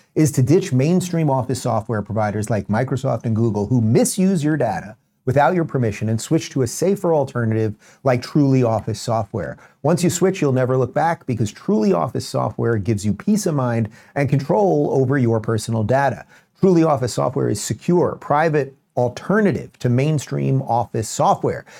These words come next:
It doesn't track or sell your data, giving you complete control over your personal information.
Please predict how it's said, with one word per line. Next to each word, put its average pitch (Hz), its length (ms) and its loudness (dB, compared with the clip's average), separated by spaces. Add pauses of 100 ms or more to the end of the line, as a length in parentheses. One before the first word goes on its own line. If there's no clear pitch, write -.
(120)
It - 80 -2
doesn't 113 280 2
track 123 280 -2
or 110 60 -2
sell 120 240 0
your 110 120 0
data, 151 320 0
giving 123 280 0
you 117 80 2
complete 190 420 0
control 147 400 2
over 117 160 2
your 101 140 0
personal 117 400 -2
information. 147 640 -2